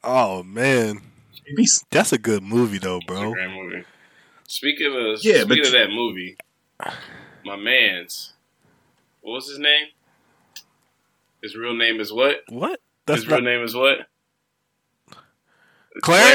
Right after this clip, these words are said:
Speaker 3: Clarence.
Speaker 1: And Clarence' parents have
Speaker 2: Anthony
Speaker 1: a real
Speaker 2: Mackie.
Speaker 1: nice marriage.
Speaker 3: Yo, Clarence was
Speaker 2: Anthony
Speaker 3: out here
Speaker 2: Mackie.
Speaker 3: acting up on the damn ESPYs
Speaker 2: On the
Speaker 3: last
Speaker 2: S P.
Speaker 3: night, bro.
Speaker 2: Yeah.
Speaker 3: He was
Speaker 1: I heard he was going in on Ben
Speaker 3: bro,
Speaker 1: Simmons.
Speaker 3: he was
Speaker 2: He went in on
Speaker 3: acting out on the S Ps, bro.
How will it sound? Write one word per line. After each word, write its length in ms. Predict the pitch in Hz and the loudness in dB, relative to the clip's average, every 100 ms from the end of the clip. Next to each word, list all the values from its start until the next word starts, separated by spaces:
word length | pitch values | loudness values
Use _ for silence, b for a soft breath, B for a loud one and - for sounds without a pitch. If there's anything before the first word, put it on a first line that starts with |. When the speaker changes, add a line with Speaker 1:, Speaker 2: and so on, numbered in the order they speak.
| 135 | 6
Speaker 3:
Clarence. 460 | 107 - - - - | 2 -2 -6 -8 -10
Speaker 1:
And 100 | 135 | 0
Clarence' 320 | 196 226 247 | 6 6 4
parents 340 | - 240 269 | 4 6 6
have 160 | 262 202 | 6 8
Speaker 2:
Anthony 260 | 151 160 147 | 8 8 8
Speaker 1:
a 40 | |
real 20 | |
Speaker 2:
Mackie. 180 | - 175 | 10 10
Speaker 1:
nice 280 | 254 285 - | 8 6 4
marriage. 400 | 214 208 180 156 | 4 6 6 6
Speaker 3:
Yo, 60 | 127 | 4
Clarence 360 | - 185 277 | 4 6 6
was 100 | - | 6
Speaker 2:
Anthony 20 | 165 | 4
Speaker 3:
out 60 | 160 139 | 6 6
here 80 | 117 | 6
Speaker 2:
Mackie. 60 | 131 | 6
Speaker 3:
acting 260 | 165 165 143 131 | 6 2 0 2
up 240 | 156 143 - | 2 0 -4
on 180 | 131 135 | -6 -4
the 80 | 127 | -2
damn 280 | 117 131 123 | 4 6 6
ESPYs 440 | 110 127 127 120 131 | 4 2 2 0 2
Speaker 2:
On 60 | |
the 60 | 120 | 4
Speaker 3:
last 100 | 110 | 6
Speaker 2:
S 180 | 170 113 | 6 6
P. 60 | |
Speaker 3:
night, 180 | 107 98 | -2 -2
bro. 100 | 92 95 95 | -8 -14 -14
Speaker 2:
Yeah. 520 | 113 113 117 123 123 104 - _ _ _ _ _ | -2 0 2 4 4 2 -2 _ _ _ _ _
Speaker 3:
He 200 | - 147 160 | -8 -6 -4
was 200 | 139 117 _ _ _ _ - | -8 -10 _ _ _ _ -2
Speaker 1:
I 120 | 139 | 2
heard 120 | 185 | 4
he 60 | 185 | 4
was 120 | 147 | 2
going 240 | 131 143 156 | 2 4 4
in 100 | 151 | 4
on 120 | 127 | 4
Ben 140 | 135 | 4
Speaker 3:
bro, 80 | 131 | 6
Speaker 1:
Simmons. 320 | 135 143 151 | 4 4 2
Speaker 3:
he 40 | 151 | 2
was 60 | 120 | 2
Speaker 2:
He 60 | |
went 180 | 120 127 | 6 8
in 80 | 131 | 10
on 140 | 117 | 8
Speaker 3:
acting 160 | 135 120 | 6 2
out 300 | 110 120 107 - _ | 0 0 -2 -10 _
on 160 | 113 110 | -8 -6
the 60 | 110 104 | -4 -2
S 140 | 104 - | -4 -8
Ps, 280 | 101 90 87 | -12 -16 -16
bro. 100 | 90 | -16